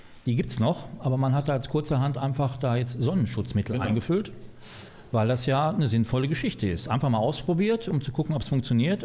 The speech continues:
Speaker 1: ist eine gute Idee, aber hat natürlich auch was damit zu tun, dass die Niederlande auch mit dem Klimawandel zu kämpfen haben. Zumindest ist im Moment das ja wohl so, dass das Wetter ein anderes ist, wo man früher hier losgefahren ist und im Sommer und es war dann dort,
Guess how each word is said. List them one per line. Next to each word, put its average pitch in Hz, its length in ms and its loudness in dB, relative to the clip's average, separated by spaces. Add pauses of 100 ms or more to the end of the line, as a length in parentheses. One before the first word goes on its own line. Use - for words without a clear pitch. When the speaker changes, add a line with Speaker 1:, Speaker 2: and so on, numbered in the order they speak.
(140)
Speaker 1:
ist - 120 -4
eine 120 80 2
gute 110 240 2
Idee, 104 460 2 (440)
aber 110 200 2
hat 139 120 2
natürlich 151 320 0
auch 117 80 4
was 147 140 0
damit 160 220 2
zu 165 80 -2
tun, 160 260 2
dass 147 320 -2
die 120 140 4
Niederlande 156 640 4
auch 131 240 0
mit 139 160 0
dem 135 100 2
Klimawandel 95 640 2 (680)
zu 107 60 -4
kämpfen 131 340 0
haben. 180 400 0 (480)
Zumindest 113 460 2
ist - 140 -2
im 117 60 6
Moment 98 380 4
das 165 140 0
ja 170 100 2
wohl 156 120 2
so, 147 120 2
dass 139 160 -2
das 120 180 -2
Wetter 104 360 0
ein 95 80 0
anderes 85 400 -2
ist, - 260 -8
wo 104 60 -2
man 95 260 2
früher 135 420 0
hier 123 140 2
losgefahren 143 600 0
ist 147 220 -4
und 113 300 2
im 101 120 2
Sommer 123 320 2
und 120 160 0
es - 160 -6
war 117 120 0
dann 113 220 2
dort, 113 300 -2